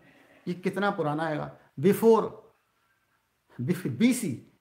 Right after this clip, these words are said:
बीसी का ये बताऊंगा आपको मैं, जो शायद आप अभी तक आपको पता नहीं होगा। आपने इतने सारे न्यूज़ चैनल पर आप देख रहे होंगे, शायद ही कहीं इक्का दुक्का में तो आपको पता लगा हो, जो नहीं पता होगा कितना पुराना इतिहास है। बताऊंगा अगले संडे को जब मैं लाइव आऊँगा तब।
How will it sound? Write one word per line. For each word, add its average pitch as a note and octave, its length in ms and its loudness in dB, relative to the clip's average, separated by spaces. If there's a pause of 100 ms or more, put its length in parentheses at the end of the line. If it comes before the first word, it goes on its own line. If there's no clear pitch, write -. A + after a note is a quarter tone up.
(180)
बीसी G#3+ 320 0
का D3+ 140 0
ये D#3+ 140 0
बताऊंगा D3+ 380 -2
आपको D3 220 -4
मैं, C#3 140 -6 (300)
जो F#3+ 100 2
शायद G3 300 4
आप F3 440 -2
अभी F3+ 160 2
तक F#3+ 160 -2
आपको E3+ 240 0
पता E3 220 0
नहीं E3+ 100 0
होगा। D#3+ 380 -4
आपने F3+ 200 0
इतने G#3 220 -2
सारे F#3+ 220 0
न्यूज़ F#3 180 2
चैनल F3+ 240 0
पर F#3 100 0
आप F3 80 0
देख E3+ 180 0
रहे E3+ 80 -2
होंगे, F3 220 0 (360)
शायद A3+ 480 6
ही D3+ 380 2 (400)
कहीं A#3+ 240 6
इक्का G#3+ 200 0
दुक्का F#3+ 260 0
में G3+ 100 -2
तो G3 60 0
आपको F3+ 200 0
पता E3+ 180 0
लगा D#3 140 0
हो, - 420 -4 (640)
जो F3 120 0
नहीं F3+ 160 4
पता E3 160 -2
होगा E3+ 180 0
कितना F3 200 -4
पुराना D3+ 280 -4
इतिहास C#3 400 -2
है। C#3 140 -14 (420)
बताऊंगा D#3 380 0
अगले F3+ 440 0
संडे F#3 280 2
को F3+ 100 2
जब F3+ 80 2
मैं E3+ 120 0
लाइव D3+ 180 0
आऊँगा C#3 160 -2
तब। C3+ 360 -10